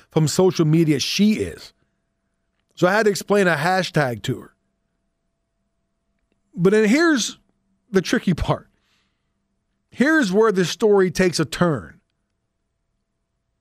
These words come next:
As she continues to watch this show, I, I, I start to pay a little more attention. <laughs>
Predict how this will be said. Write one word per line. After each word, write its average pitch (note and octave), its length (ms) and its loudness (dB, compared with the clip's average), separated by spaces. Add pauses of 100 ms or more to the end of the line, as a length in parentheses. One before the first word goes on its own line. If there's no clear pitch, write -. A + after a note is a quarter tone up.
(360)
As F#3+ 200 2
she D4+ 200 2
continues A#3 580 2
to F#3 100 0
watch F#3+ 380 -2
this C#3 160 0
show, E2+ 440 -6 (1500)
I, G3 120 0
I, A3+ 160 0 (140)
I F#3+ 100 2
start B3+ 320 0
to G3+ 80 -4
pay A3 200 2
a G3+ 40 2
little G3+ 200 4
more E3+ 200 2
attention. G#3 580 0 (600)
<laughs> - 60 -8